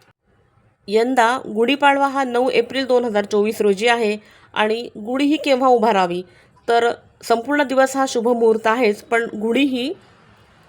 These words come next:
लवकर आपलं सगळं आवरून आणि गुढी ही सूर्योदय झाल्यानंतर लगेच उभारावी. बांबूची म्हणजे वेळूची जी काठी आहे तिला स्वच्छ धुवून पुसून तिला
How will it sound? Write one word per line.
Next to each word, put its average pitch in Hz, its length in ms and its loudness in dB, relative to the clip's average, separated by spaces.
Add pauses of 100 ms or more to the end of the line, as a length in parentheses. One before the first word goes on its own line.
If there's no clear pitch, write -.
(960)
लवकर 233 420 2 (440)
आपलं 226 220 -2
सगळं 226 200 0
आवरून 226 420 4 (320)
आणि 220 260 0
गुढी 220 340 0
ही 240 280 -4 (920)
सूर्योदय 254 760 0 (140)
झाल्यानंतर 226 640 0 (320)
लगेच 220 340 2
उभारावी. 208 480 0 (380)
बांबूची 226 540 0
म्हणजे 247 180 -4
वेळूची 214 540 0
जी 220 120 -6
काठी 214 340 -2
आहे 202 260 -2
तिला 208 340 0
स्वच्छ 208 320 -4
धुवून 233 300 -2
पुसून 247 420 -2 (1300)
तिला 208 460 0